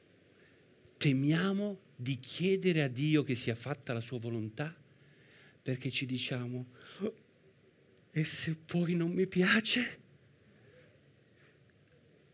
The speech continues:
Questo significa che Dio non l'abbiamo conosciuto veramente.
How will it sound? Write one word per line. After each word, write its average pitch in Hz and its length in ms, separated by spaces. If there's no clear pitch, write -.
Questo 247 380
significa 240 600
che 202 180
Dio 220 220
non 202 120
l'abbiamo 185 320
conosciuto 165 640
veramente. 98 680